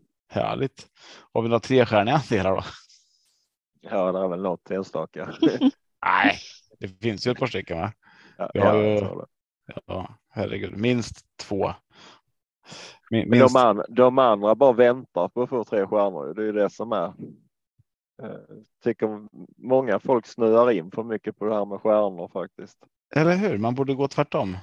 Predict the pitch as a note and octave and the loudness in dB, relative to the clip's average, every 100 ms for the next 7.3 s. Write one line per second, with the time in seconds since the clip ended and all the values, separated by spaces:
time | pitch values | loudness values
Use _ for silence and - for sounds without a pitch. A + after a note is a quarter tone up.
0 | - A#2 - - B2+ A2+ B2+ G2+ A2 A2+ | -8 -6 -6 0 2 4 4 4 2 0
1 | G#2 - A2+ C3+ A2+ G2 G#2 G2 F#2+ - | -2 -4 -2 -2 -4 -2 -2 -2 -4 -8
2 | _ G#2 C3+ - G2+ G2 _ _ - - | _ -12 -10 -12 -14 -18 _ _ -20 -20
3 | - - - - G2+ G#2 G#2+ A#2+ A2+ - | -20 -20 -20 -2 2 4 4 2 0 -12
4 | _ _ _ _ _ _ _ - - D3+ | _ _ _ _ _ _ _ -20 -2 2
5 | C3 D#3 C#3 C#3 C3 B2+ C3 B2 B2 A#2 | 4 6 6 4 0 2 6 6 4 2
6 | A#2+ A#2+ A#2+ A#2 A#2 A#2 A2+ A2 - G#2+ | 4 2 2 0 2 0 -4 -4 -2 -2
7 | G2+ G#2 G#2 | -2 -4 -4